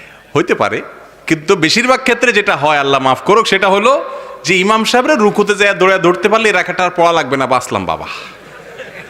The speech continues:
ঠিক না? এই জন্য দৌড়টা দেয়,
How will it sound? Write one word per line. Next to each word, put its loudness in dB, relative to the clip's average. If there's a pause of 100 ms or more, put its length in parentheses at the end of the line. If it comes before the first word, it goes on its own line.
(360)
ঠিক -4
না? 0 (1200)
এই 0
জন্য 2
দৌড়টা 2
দেয়, -2